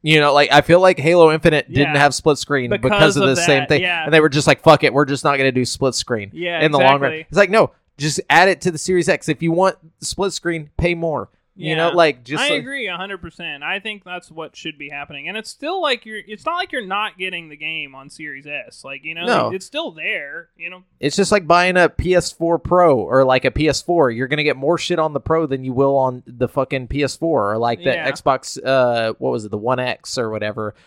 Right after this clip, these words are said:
Speaker 1: versus the original Xbox One. Xbox One X is gonna have way better performance, probably has more stuff you can do. It's like, why,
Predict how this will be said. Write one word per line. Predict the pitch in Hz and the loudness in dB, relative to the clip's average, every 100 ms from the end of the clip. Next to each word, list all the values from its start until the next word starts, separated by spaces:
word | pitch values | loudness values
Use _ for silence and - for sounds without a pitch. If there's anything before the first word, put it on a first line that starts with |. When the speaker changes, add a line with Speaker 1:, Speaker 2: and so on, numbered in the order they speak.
| _ - | _ -2
Speaker 1:
versus | 123 117 131 104 - | 0 0 -4 -6 -2
the | 123 | 2
original | 107 123 120 123 117 | 2 0 -2 -2 0
Xbox | 110 - 107 - | -2 -2 -4 -4
One. | 135 131 101 _ _ - | -2 -2 -4 _ _ -6
Xbox | 147 131 151 | -2 2 0
One | 147 151 | 2 0
X | 143 - | 0 -4
is | 143 | -6
gonna | 139 131 | -4 -2
have | 113 | 0
way | 123 | 2
better | 139 139 | 4 2
performance, | 139 135 139 139 139 - | 2 -2 -2 0 -2 -2
probably | 135 127 123 | 0 2 2
has | 131 120 | -2 -4
more | 120 131 | -2 -4
stuff | - - 127 127 | -2 -2 -4 -4
you | |
can | - 123 | -14 -6
do. | 120 147 123 - _ _ _ | 0 4 4 2 _ _ _
It's | 160 196 | 0 4
like, | 147 | 4
why, | 139 180 214 196 | 6 6 4 -2